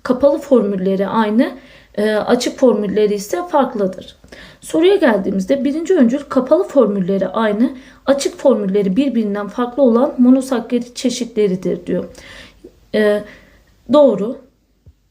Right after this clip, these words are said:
Dediğimiz gibi ilk açıklamada. İkinci öncül glikoz ve fruktoz bitkiler tarafından fotosentez reaksiyonları ile üretilirken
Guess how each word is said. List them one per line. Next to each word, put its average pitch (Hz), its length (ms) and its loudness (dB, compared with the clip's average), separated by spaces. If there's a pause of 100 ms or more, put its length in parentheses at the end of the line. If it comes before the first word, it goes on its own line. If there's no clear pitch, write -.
(560)
Dediğimiz 214 560 0
gibi 190 380 0
ilk 202 220 -8
açıklamada. 196 800 -2 (420)
İkinci 381 420 0
öncül 285 320 2 (540)
glikoz 294 460 0
ve 226 120 4
fruktoz 269 600 -2
bitkiler 311 480 -2
tarafından 202 520 0
fotosentez 262 680 0
reaksiyonları 233 640 2
ile 202 200 2
üretilirken 254 680 -2